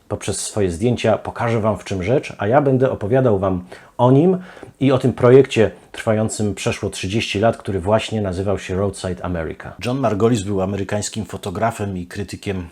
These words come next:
architektury. Zmarł w dwa tysiące szesnastym roku. Jako małe dziecko podróżował ze swoimi rodzicami po Stanach Zjednoczonych na tylnym siedzeniu,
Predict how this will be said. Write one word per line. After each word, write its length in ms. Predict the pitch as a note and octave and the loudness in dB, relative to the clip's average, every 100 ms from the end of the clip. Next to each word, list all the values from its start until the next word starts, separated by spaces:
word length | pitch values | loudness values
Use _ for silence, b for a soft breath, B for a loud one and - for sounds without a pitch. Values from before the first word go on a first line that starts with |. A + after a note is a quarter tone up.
| - | -14
architektury. 760 | G2 - G2+ F#2 - F#2+ G2+ A2 | -12 -10 -8 -10 -10 -8 -6 -6
Zmarł 480 | F2 G2 G2 G2 F#2 | -6 -6 -6 -6 -8
w 100 | E2+ | -10
dwa 180 | F#2 | -10
tysiące 560 | G2 - G2 G2 - F#2 - | -8 -8 -8 -10 -10 -10 -12
szesnastym 640 | - G#2 F2+ G#2+ G2+ - F2+ | -12 -8 -8 -8 -8 -10 -8
roku. 460 | G2+ A2 E3 D#2+ - B B B B B B - | -8 -6 -6 -6 -10 B B B B B B -16
Jako 320 | F#2+ G#2 - | -8 -8 -4
małe 440 | C3 F3+ F3+ C#3+ A2+ | -2 -2 -2 -4 -6
dziecko 360 | F#2 C#3+ - C3 | -6 -8 -6 -8
podróżował 640 | A2+ G#2+ G#2 G#2+ A2 G2 | -8 -8 -6 -4 -4 -4
ze 120 | F2+ | -6
swoimi 440 | F#2+ - G#2 G2 F#2+ | -10 -8 -8 -6 -6
rodzicami 640 | F2+ F2 - F#2+ F2+ D#2+ _ _ | -8 -10 -12 -8 -8 -10 _ _
po 100 | - | -12
Stanach 380 | F2 F2+ F#2+ F2+ | -10 -8 -8 -8
Zjednoczonych 640 | E2 F2 F2 E2 A2+ A#2+ F2 | -8 -8 -10 -8 -4 -4 -4
na 120 | E2+ | -8
tylnym 340 | - F#2+ F#2 | -8 -8 -8
siedzeniu, 500 | - D2+ E2+ A2 A#2 | -8 -10 -8 -6 -6